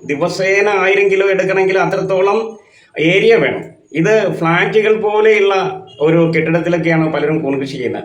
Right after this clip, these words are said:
അല്ലെങ്കിൽ ന-, ഒരുപാട് ഷെഡുകളിൽ. അതിൽ തന്നെ ഒരു ഭാഗത്ത് കൂൺ വിത്ത് ഉൽപ്പാദനം നടക്കുന്നുണ്ട്, ആ, അതിനപ്പുറത്തേക്ക് കമ്പോസ്റ്റ് ചെയ്യുന്നവർ വേറൊരു ഗ്രൂപ്പുണ്ട്. ഏ, അതായത് ഈ കൂൺ വിത്ത് വിതയ്ക്കാൻ ആവശ്യമായ കമ്പോസ്റ്റ് ഉൽപ്പാദിപ്പിക്കുന്നവരുണ്ട്.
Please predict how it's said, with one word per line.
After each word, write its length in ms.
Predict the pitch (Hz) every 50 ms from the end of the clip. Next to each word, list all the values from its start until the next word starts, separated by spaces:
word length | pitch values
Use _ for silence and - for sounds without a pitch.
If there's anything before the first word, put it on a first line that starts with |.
| -
അല്ലെങ്കിൽ 280 | 123 139 151 180 170 160
ന-, 140 | 151 139 117
ഒരുപാട് 580 | 131 147 151 156 160 170 180 185 190 190 220
ഷെഡുകളിൽ. 680 | - - 185 170 175 208 208 202 185 165 117 101 - - - - - - -
അതിൽ 320 | 127 143 160 180 190 190 196
തന്നെ 420 | 190 196 196 202 202 196 - - - - - - -
ഒരു 160 | 135 160 185
ഭാഗത്ത് 480 | 185 190 190 190 190 - 208 202 170
കൂൺ 380 | 160 170 175 196 208 233 - - - - - - -
വിത്ത് 280 | 151 160 160 160 196
ഉൽപ്പാദനം 400 | 190 - 185 185 180 185 185 185
നടക്കുന്നുണ്ട്, 640 | 185 180 170 170 180 180 180 180 175 180 180 180 - - - - - - 147
ആ, 40 | 151 156 156 151 143 - 143
അതിനപ്പുറത്തേക്ക് 640 | 160 175 180 175 180 185 185 180 180 185 170 185 160
കമ്പോസ്റ്റ് 480 | 156 151 156 165 175 190 190 185 190
ചെയ്യുന്നവർ 540 | 190 190 185 180 180 175 180 180 180 180 175
വേറൊരു 280 | 170 165 175 175 180 175
ഗ്രൂപ്പുണ്ട്. 640 | 170 175 180 180 180 180 180 180 180 180 180 180 - - - - - -
ഏ, 160 | 143 147 143
അതായത് 360 | 135 - - 156 175 175 190
ഈ 160 | 190 196 190
കൂൺ 200 | 190 165 165 180
വിത്ത് 180 | 180 190 190 190
വിതയ്ക്കാൻ 400 | 185 170 170 180 165 180 180 190
ആവശ്യമായ 420 | 180 175 185 - - 180 175 175
കമ്പോസ്റ്റ് 520 | 170 165 165 165 160 165 175 170 170 185 180
ഉൽപ്പാദിപ്പിക്കുന്നവരുണ്ട്. 1000 | 175 160 160 160 160 170 175 170 175 165 165 175 175 175 175 170 170 170 170